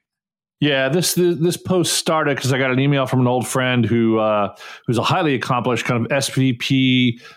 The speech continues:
at billion dollar companies, worldwide head of demand gen. Um, and she was working with a C M O on a, uh, board update or a Q B R update and just saying, "Hey, if you only had five metrics," and I love this style of question, you know, if it's constrained, "Hey, you only get five." Well, I cheated and went to seven.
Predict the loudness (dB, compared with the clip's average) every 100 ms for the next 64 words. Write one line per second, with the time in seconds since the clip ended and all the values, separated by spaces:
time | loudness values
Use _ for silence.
0 | _ -4 -4 -2 -2 0 2 2 2 0
1 | 0 -2 0 0 0 2 0 2 0 0
2 | 0 -2 0 0 2 2 0 0 -2 -6
3 | _ _ _ -2 0 2 2 2 0 0
4 | 0 0 0 0 0 0 0 0 2 2
5 | 2 0 0 0 2 2 0 0 0 0
6 | -2 -2 -2 0 0 0 -2 0 2 2
7 | 0 -2 -2 0 0 -4 -20 -20 -6 -2
8 | 0 0 0 0 0 0 0 2 0 0
9 | -2 0 0 -2 -2 -4 -4 -2 0 0
10 | 0 0 -2 -2 -2 0 0 -2 -2 -2
11 | -2 -2 0 0 0 -2 -6 -2 -2 0
12 | 0 0 0 0 2 2 2 0 -2 -2
13 | -2 0 -2 -2 -2 -2 -2 0 0 -2
14 | -2 -2 -2 -4